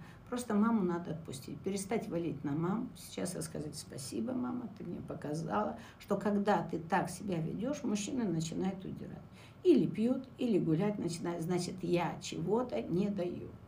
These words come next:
не додаю". Вот это вам надо сейчас начать делать. Я могу, конечно, объяснить вам, почему это так было у нее, и почему вот эта программа, она вас, на вас повлияла, правда повлияла.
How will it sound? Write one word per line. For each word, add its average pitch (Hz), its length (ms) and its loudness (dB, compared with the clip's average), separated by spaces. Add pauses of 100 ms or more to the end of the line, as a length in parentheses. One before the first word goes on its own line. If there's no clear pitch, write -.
не 202 140 4
додаю". 185 600 0 (1300)
Вот 240 180 2 (120)
это 247 360 6
вам 151 300 0
надо 143 240 -4
сейчас - 400 -8
начать 143 400 -6
делать. 160 320 -6 (340)
Я 240 120 6
могу, 269 240 6
конечно, 180 640 6
объяснить 185 560 4
вам, 151 160 2
почему 180 600 6
это 165 300 0
так 165 220 4
было 156 200 4
у 156 120 4
нее, 247 640 6 (220)
и 208 100 6
почему 208 480 6
вот 190 220 2
эта 175 180 2
программа, 175 680 2
она 160 300 8
вас, 143 300 0
на 165 160 6
вас 156 280 4
повлияла, 185 840 4
правда 262 360 6
повлияла. 208 640 2